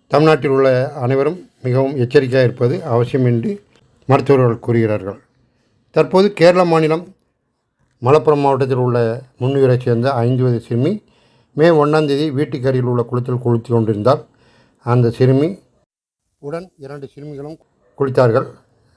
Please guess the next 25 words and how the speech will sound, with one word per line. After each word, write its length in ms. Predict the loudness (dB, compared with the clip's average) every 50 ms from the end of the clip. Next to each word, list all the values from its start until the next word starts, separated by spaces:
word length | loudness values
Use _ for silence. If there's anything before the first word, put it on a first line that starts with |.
| _ -2
அனைவரும் 480 | 2 4 6 6 6 6 4 2 0 -4
சிறுமிகள் 460 | -6 -6 -4 -4 -2 -2 -2 -2 -4
தான். 120 | -4 -6 -10 _ _ _ _ _ _ _ _ _ _ _ -2
ஆனால், 240 | 0 2 2 2 4
ஒரு 220 | 4 4 4 2 2
சிறுமியிடம் 600 | 0 -2 -2 0 0 0 2 2 0 0 0 -2
மட்டும் 260 | -4 -4 -6 -8 -8 -10 -14 _ _ _ _ _ _ _ _ _
காய்ச்சல், 440 | 2 2 2 2 2 2 2 0 0 -2 -14 -20 _ _ _ _ _ _ _ _ _ _ _ _ _
தலைவலி, 400 | 0 2 2 2 2 2 0 -2 -4
வாந்தி 400 | -4 -2 -2 0 0 0 -2 -4
போன்றவற்றால் 560 | -4 -2 -2 -2 0 -2 -2 -2 -4 -4 -2 -2
பாதிக்கப்பட்டது. 600 | 0 0 0 -2 -4 -4 -4 -4 -4 -4 -4 -4 -6 -10 -14 _ _ _ _ _ 2
இதனால் 300 | 2 4 4 4 2 0
அவரை 320 | 0 0 0 2 2 2 0
கோழிக்கோடு 480 | 0 0 0 0 2 2 0 0 0 0
மருத்துவக் 360 | 0 -2 -2 -2 -4 -4 -4
கல்லூரி 340 | -2 -2 -2 -2 -4 -4 -4 -6 -8 -12 -18 _ _ _ _ _ _ _ _ _ _ -2
மருத்துவமனையில் 540 | 0 0 2 2 2 2 2 2 0 0 0
சேர்த்தார்கள், 460 | -2 -2 0 -2 -2 -2 -2 -2 -4 -8 _ _ _ _ _ _
சிகிச்சை 300 | -4 -4 -2 0 2 2
அளித்தார்கள். 460 | 2 2 2 0 0 0 0 0 -2 -4 -8 _ _ _ _ _ _ _ _ _ -2
அவருக்கு 440 | 0 2 4 4 4 2 0 -8 -10 -10 -10 -12 -12
அசுத்தமான 600 | -8 -8 -8 -8 -10 -6 -4 -2 0 0 0 0
தண்ணீரில் 440 | -2 -2 -2 0 0 -2 -2 -4 -2
குளித்ததால் 440 | -2 -2 -2 0 2 2 2 0